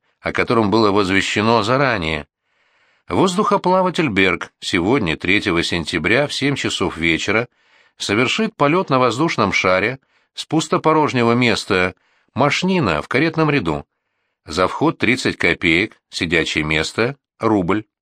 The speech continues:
Гелеровский получил задание от Пастухова описать полёт. Собственно говоря, сенсации в том не было. Воздушные шары летали по России с незапамятных времён.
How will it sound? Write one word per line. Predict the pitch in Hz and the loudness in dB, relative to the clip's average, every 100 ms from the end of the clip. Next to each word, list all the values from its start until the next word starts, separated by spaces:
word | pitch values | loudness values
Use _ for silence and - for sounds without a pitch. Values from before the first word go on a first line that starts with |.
| _ _ _ _ _ _ _ _ _ _ _ _ _ _ _ | _ _ _ _ _ _ _ _ _ _ _ _ _ _ _
Гелеровский | 92 110 123 165 - - | 0 2 2 0 -2 -4
получил | 87 85 - 107 | 0 0 0 0
задание | 98 92 92 92 | 0 2 2 2
от | 80 | 0
Пастухова | 87 - 95 - 147 147 - _ _ _ | -4 -2 -4 0 0 0 -4 _ _ _
описать | 120 123 160 - 165 - | -2 0 0 0 -4 -2
полёт. | 165 85 71 _ _ _ _ _ _ | 0 0 -4 _ _ _ _ _ _
Собственно | - 95 - 95 90 | -4 -4 -2 -2 2
говоря, | 95 101 95 | 2 2 0
сенсации | - 104 - 131 - 135 | 0 -2 0 0 0 -4
в | 127 | -2
том | 160 165 | -2 0
не | 139 82 | 2 2
было. | 80 78 78 _ _ _ _ _ _ | 0 -2 -4 _ _ _ _ _ _
Воздушные | 90 117 185 208 202 | 0 2 0 -2 -2
шары | 180 185 202 | -2 0 0
летали | 165 110 175 156 | 0 0 -2 0
по | 135 | 0
России | 135 - 180 170 | 0 -2 -4 -4
с | - | -2
незапамятных | 139 131 143 160 143 131 139 - | 0 0 0 0 0 -2 -4 0
времён. | 135 110 76 65 | 0 2 -2 -4